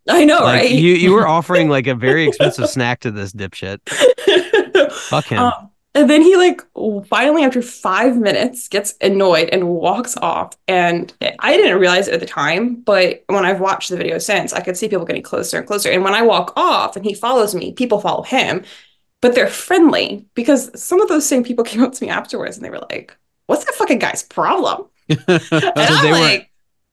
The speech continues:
Speaker 1: they're like, "I'm a journalist, you know, it's my, I just don't wanna get kicked out, you know, 'cause
Speaker 2: Yeah,
Speaker 1: they,
Speaker 2: yeah,
Speaker 1: they
Speaker 2: yeah.
Speaker 1: kick people out earlier." And I
Speaker 2: You
Speaker 1: was
Speaker 2: have
Speaker 1: like,
Speaker 2: to
Speaker 1: "Oh,
Speaker 2: make
Speaker 1: I'm
Speaker 2: nice.
Speaker 1: journalist."
Speaker 2: You have to, you have to,
Speaker 1: Yeah.
Speaker 2: like, walk that line of, like, not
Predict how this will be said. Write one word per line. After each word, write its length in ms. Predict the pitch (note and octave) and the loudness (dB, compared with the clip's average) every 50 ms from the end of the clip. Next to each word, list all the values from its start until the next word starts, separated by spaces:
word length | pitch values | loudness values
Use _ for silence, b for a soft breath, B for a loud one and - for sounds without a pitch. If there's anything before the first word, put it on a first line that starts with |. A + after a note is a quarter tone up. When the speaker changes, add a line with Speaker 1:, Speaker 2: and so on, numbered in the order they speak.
| _ - | _ 0
Speaker 1:
they're 120 | C4+ D#4+ | 2 2
like, 120 | B4 G4+ - | 2 2 2
"I'm 140 | A3 D#4+ A4 | 2 2 2
a 80 | G4+ C4+ | 2 2
journalist, 680 | - D4 D#4+ F4 F4+ F4+ F4+ F4 F4+ F#4+ E4+ - D4 | 2 2 2 2 4 4 4 4 4 4 2 2 0
you 60 | D4 | 0
know, 120 | C#4+ C#4+ | 2 2
it's 140 | B3+ B3+ B3 | 2 2 2
my, 220 | C#4 C#4+ D4 D4+ - | 0 0 2 2 0
I 100 | - C#4 | 0 0
just 120 | D4+ F#4 G4 | 0 0 -2
don't 80 | G4 E4 | -2 -4
wanna 80 | D#4 | -4
get 100 | C4 A#3 - | -4 -4 -6
kicked 180 | A#3 G#3+ - - | -8 -8 -8 -4
out, 300 | - A3 F#3 E3+ E3 E3 | -2 -2 -2 -2 -2 -4
you 80 | F3 | -4
know, 120 | E3 E3+ F3 | -4 -2 -2
'cause 60 | F3+ A#2+ | -2 0
Speaker 2:
Yeah, 120 | A#2 A2 | 0 2
Speaker 1:
they, 80 | B3 B3+ A#2 C3 C#3 C#3 | 2 2 2 2 2 2
Speaker 2:
yeah, 40 | C3+ | 2
Speaker 1:
they 40 | C#3+ | 2
Speaker 2:
yeah. 60 | - | 0
Speaker 1:
kick 280 | - - E4+ F#4+ - - | 0 0 0 0 2 2
people 200 | E4 C#4 A#3+ B3+ | 0 0 2 0
out 180 | F#3+ G3+ G#3+ D#3+ | 0 0 0 0
earlier." 340 | G3+ C4 D#4 - G3+ C#3+ A#2+ | 2 2 2 2 2 2 2
And 140 | A#2+ - A3+ | 0 0 0
I 40 | C4 | 2
Speaker 2:
You 60 | - | 4
Speaker 1:
was 80 | A#3 B3+ | 4 4
Speaker 2:
have 100 | B3 - | 4 2
Speaker 1:
like, 40 | - | 2
Speaker 2:
to 40 | - | 2
Speaker 1:
"Oh, 40 | - | 2
Speaker 2:
make 120 | - F#3+ - | 2 2 2
Speaker 1:
I'm 60 | D#3+ | 2
Speaker 2:
nice. 340 | D#3 C#3+ D3 D#3 - - - | 0 2 0 0 -2 -2 -2
Speaker 1:
journalist." 20 | |
Speaker 2:
You 100 | F#3 F#3 | 0 0
have 140 | G3 G3+ G4+ B4 | 0 2 2 2
to, 60 | - | 2
you 60 | - | 2
have 260 | A#4+ A4 G4+ D#4+ A3+ | 2 2 2 2 2
to, 40 | - | 0
Speaker 1:
Yeah. 40 | F#3 | 0
Speaker 2:
like, 160 | F#3 F3 D#3+ | 0 0 -2
walk 340 | D3+ D3 D3 D#3 D#3+ E3 - D#3+ | -2 -2 -2 0 -2 -2 -2 -4
that 200 | D#3+ D#3 D3 C3+ | -4 -4 -4 -6
line 460 | D3 C3+ C3+ C3 C#3 C#3 D3 D3+ D3 | -6 -4 -4 -2 -2 -2 -2 -2 -4
of, 140 | D3 C3+ A#2 | -4 -6 -6
like, 200 | B2+ B2+ B2 - | -6 -6 -6 -6
not 280 | C3 B2+ B2 B2 C#3+ - | -4 -2 -2 -2 -2 -4